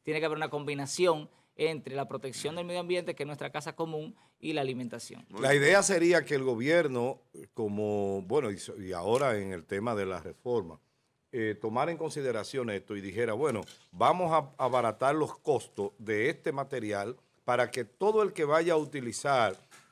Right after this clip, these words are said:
Speaker 3: eh, envases, eh, desechables y esas co-, utilicen los biodegradables en vez de los plásticos".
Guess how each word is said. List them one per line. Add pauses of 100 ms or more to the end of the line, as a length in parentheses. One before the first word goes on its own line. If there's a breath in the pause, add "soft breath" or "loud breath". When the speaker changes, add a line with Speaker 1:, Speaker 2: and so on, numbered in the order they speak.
(100)
Speaker 3:
eh,
envases,
eh,
desechables
y
esas
co-,
utilicen
los
biodegradables
en
vez
de
los
plásticos".